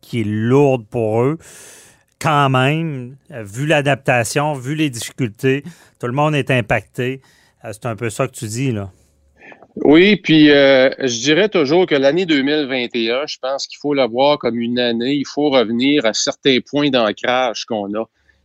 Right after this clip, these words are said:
Speaker 2: Et la relâche, c'est un point d'ancrage. C'est un point d'ancrage psychologique.
Speaker 1: Mhm.
Speaker 2: À la performance, on emploie beaucoup ça, les points d'ancrage pour les professeurs,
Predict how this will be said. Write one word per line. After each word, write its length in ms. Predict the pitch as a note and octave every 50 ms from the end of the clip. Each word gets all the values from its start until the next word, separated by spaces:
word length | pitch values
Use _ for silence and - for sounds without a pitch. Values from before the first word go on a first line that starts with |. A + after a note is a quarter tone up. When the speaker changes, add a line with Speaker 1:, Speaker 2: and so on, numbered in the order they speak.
| _ -
Speaker 2:
Et 140 | A2+ A#2 A#2
la 280 | B2 C3+ D3 C#3+ C#3
relâche, 520 | C#3 C3 B2 B2+ C3 D3 D#3 D#3+ D3 - -
c'est 160 | - C3 - C#3
un 120 | B2 A#2+
point 220 | A2+ - C3+ B2+ B2
d'ancrage. 520 | A#2+ A#2 A2+ G2+ A#2+ A2 A#2 A2 F#2+ - -
C'est 160 | - - -
un 60 | A2+ G#2+
point 160 | - C3+ C3
d'ancrage 540 | C3 B2+ A#2+ A2+ - B2 B2+ C3 C3 B2 -
psychologique. 760 | - - - - - C#3+ C3+ B2+ B2 A2+ G#2 A2+ C#3 E3+ F#3 _ _ _ _ -
Speaker 1:
Mhm. 260 | C3+ A#2 G2+ A#2 A#2+
Speaker 2:
À 40 | G#2+
la 100 | G#2+ G#2
performance, 800 | - A#2+ A2+ - - - A#2 G#2+ A#2 B2 C#3 D3 D#3 D3+ C3+ -
on 100 | B2 A2+
emploie 340 | A2+ A2 A2 G2 - C3 C3+
beaucoup 260 | B2 A#2+ A#2+ - -
ça, 180 | C3+ - D#3+ E3
les 140 | D#3 D3 B2+
points 220 | - - C3+ B2
d'ancrage 560 | A#2+ A#2+ A#2 A2+ - - C3+ C#3 C3+ - -
pour 160 | - B2 A#2 B2+
les 100 | C3+ C#3
professeurs, 800 | - C#3+ C#3+ - D3 C#3 - - D#3 D#3 D#3+ D#3+ D#3 D3+ C3+